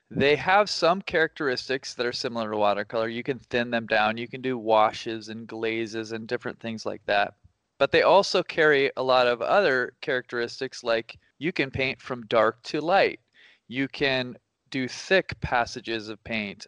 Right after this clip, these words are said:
You can have an impasto. Like, just a lot of different kind of things that fit me. And one of the biggest ones being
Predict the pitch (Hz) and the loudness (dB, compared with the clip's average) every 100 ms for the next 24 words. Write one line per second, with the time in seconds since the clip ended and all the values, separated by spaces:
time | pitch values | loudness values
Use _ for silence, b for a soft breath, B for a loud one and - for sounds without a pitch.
0 | - 135 135 139 120 127 117 120 117 120 | -12 -8 -4 -2 2 2 2 -2 -2 0
1 | 113 120 - 107 - - 151 156 - 208 | 0 0 -4 -4 -4 -2 0 2 4 2
2 | - 190 180 175 185 185 160 - 160 - | 4 2 6 8 8 6 2 -4 -4 -2
3 | 165 143 - - - 156 147 135 127 120 | -6 -6 -8 -14 -6 -4 -2 0 0 -4
4 | - b 135 139 175 156 - 131 - - | -12 b -4 0 0 0 0 0 0 0
5 | 180 - 127 113 _ b b b - 147 | 0 0 -6 -10 _ b b b -4 -2
6 | 147 135 175 220 180 143 - 170 147 131 | -2 0 4 4 4 0 2 2 4 -2
7 | - 117 117 113 - 135 120 113 110 | -2 -4 -4 -6 -8 -6 -4 -6 -8